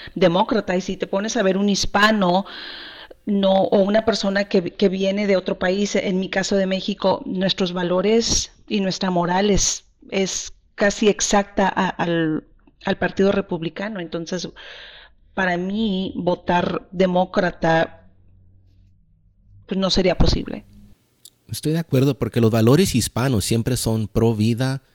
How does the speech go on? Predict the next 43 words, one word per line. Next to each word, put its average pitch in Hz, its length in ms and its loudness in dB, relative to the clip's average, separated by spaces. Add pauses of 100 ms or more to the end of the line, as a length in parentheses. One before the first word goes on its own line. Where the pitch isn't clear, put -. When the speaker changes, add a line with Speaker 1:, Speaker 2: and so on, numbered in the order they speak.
(240)
Speaker 2:
El 101 420 -4
hispano 110 380 -2
está 123 260 -2
a 123 40 -2
favor 107 320 2
de 120 80 2
la 117 100 2
familia 104 400 4
tradicional. 95 800 0 (500)
El 104 120 -4
hispano 113 380 -2
tiene 120 220 -2
valores 107 400 -4
cristianos. 110 800 -4 (640)
Y 120 180 0
la 123 60 2
mayoría 123 240 2
de 202 60 0
los 202 200 0
hispanos 135 580 -2
vienen 120 240 2
huyendo 127 380 2
de 123 80 2
un 120 120 0
gobierno 117 480 0
con 107 180 -4
demasiado 101 480 -2
poder 110 460 -2
para 95 180 -6
controlar 95 420 -2
a 110 60 -2
la 95 120 -4
gente. 104 540 0 (260)
Entonces, 113 320 0
yo 131 140 4
siempre 170 260 2
le 156 100 6
digo 135 200 4
a 139 40 6
la 104 120 2
gente: 131 340 0
si 110 160 -2
tú 170 320 0